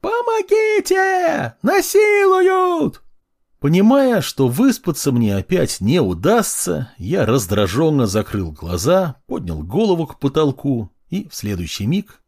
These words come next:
когда внутренние чакры, дзен и прочая хреномантия настроилась на нужный лад, а спокойствие накрыло мозг своей вуалью,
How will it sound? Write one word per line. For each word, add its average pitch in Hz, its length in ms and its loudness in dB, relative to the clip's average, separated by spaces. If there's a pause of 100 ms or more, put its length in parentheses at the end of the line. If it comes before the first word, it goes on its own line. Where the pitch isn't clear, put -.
когда 120 580 0
внутренние 92 640 -2
чакры, 151 640 0
дзен 110 580 0
и 98 80 -8
прочая 110 460 -6
хреномантия 98 800 -2
настроилась 87 760 -4
на 104 140 -2
нужный 95 360 -2
лад, 202 360 -2 (140)
а 208 60 -10
спокойствие 95 640 -6
накрыло 92 380 -2
мозг 95 380 -2
своей 80 300 -8
вуалью, 165 640 0